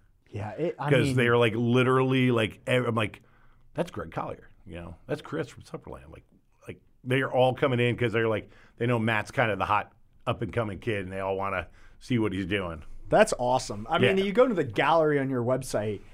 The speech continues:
Speaker 1: and you can just get a glimpse of, uh, of this. This is dot dot dot charlotte dot com, and you can go to their gallery and it is, <laughs> it looks unbelievable.
Speaker 2: Yeah.
Speaker 1: Um, wow. So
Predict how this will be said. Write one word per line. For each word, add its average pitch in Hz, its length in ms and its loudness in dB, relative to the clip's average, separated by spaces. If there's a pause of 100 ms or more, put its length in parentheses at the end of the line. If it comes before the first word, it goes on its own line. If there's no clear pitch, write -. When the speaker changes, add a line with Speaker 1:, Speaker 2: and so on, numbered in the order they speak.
(260)
Speaker 1:
and 143 100 -2
you 175 100 2
can 160 140 0
just 147 160 -2
get 165 100 4
a 127 60 2
glimpse 127 580 0
of, 113 340 0
uh, 101 340 2
of 113 100 -4
this. 123 200 0
This 123 140 -4
is 120 60 -2
dot 135 260 2
dot 131 200 0
dot 131 200 2
charlotte 120 520 2 (320)
dot 120 200 2
com, 120 440 2
and 117 140 -2
you 139 60 0
can 139 60 0
go 143 140 4
to 156 60 4
their 139 120 2
gallery 120 580 2
and 101 100 -4
it 113 80 -2
is, 117 260 -2 (560)
<laughs> - 540 -20
it 123 140 -2
looks 107 300 -6 (460)
unbelievable. 95 680 -4 (280)
Speaker 2:
Yeah. 113 320 4
Speaker 1:
Um, 98 360 -4 (300)
wow. 98 440 -8 (240)
So 196 400 6